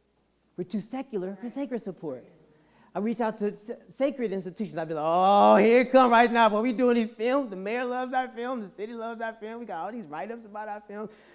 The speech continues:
Certainly y'all gonna help us out, keep this thing going." They'd be like, "Ah, how many people got saved at your last screening?"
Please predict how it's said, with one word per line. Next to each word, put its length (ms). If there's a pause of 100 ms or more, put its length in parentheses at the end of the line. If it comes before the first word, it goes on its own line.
Certainly 460
y'all 180
gonna 200
help 180
us 160
out, 260
keep 160
this 140
thing 280
going." 200
They'd 120
be 40
like, 180
"Ah, 540
how 80
many 140
people 200
got 160
saved 300
at 100
your 100
last 180
screening?" 380